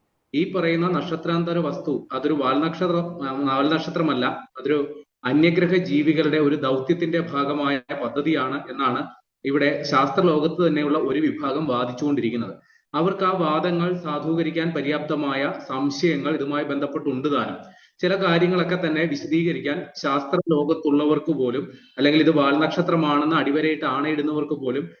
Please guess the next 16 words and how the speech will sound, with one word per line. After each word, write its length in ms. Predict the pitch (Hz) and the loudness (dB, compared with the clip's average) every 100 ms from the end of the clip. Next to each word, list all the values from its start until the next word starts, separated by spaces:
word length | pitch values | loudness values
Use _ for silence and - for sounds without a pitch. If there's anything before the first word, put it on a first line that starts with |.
| _ - | _ 0
കൃത്യമായി 400 | 180 190 180 180 | 2 4 4 2
സാധിക്കുന്നില്ല. 880 | 175 151 156 170 175 147 117 - - _ _ - | 2 4 4 4 4 4 0 -4 -12 _ _ 0
അപ്പൊ 140 | 190 | 4
ഇതിന്റെ 280 | 180 190 208 | 4 4 0
പശ്ചാത്തലത്തിലാണ് 1000 | 202 - 190 190 185 185 160 156 170 165 | -2 -2 -2 0 -2 0 -2 -2 -2 0
ഇതുമായി 280 | 156 175 180 | 0 0 0
ബന്ധപ്പെട്ട 420 | 165 156 160 156 | -2 -2 -4 -2
വലിയ 500 | 175 151 143 147 170 147 | -2 0 0 0 -2 -4
അഭ്യൂഹങ്ങൾ 580 | 139 - 180 175 151 | -8 0 2 2 -2
പ്രചരിച്ചത്. 600 | 170 151 135 143 139 127 180 - _ _ | -2 -2 -2 -2 -4 -4 -6 -10 _ _
പലരും 260 | 156 165 180 | 4 4 4
ഇപ്പോഴും 680 | 170 156 196 185 165 170 | 0 -2 0 0 0 -4
ഈ 240 | 160 151 151 | -2 0 0
ത്രീ 140 | 147 | 0
എ 180 | 156 170 | 2 0
അറ്റ്ലസിനെ 640 | 156 156 147 131 143 - | -2 -4 -4 -4 -4 -10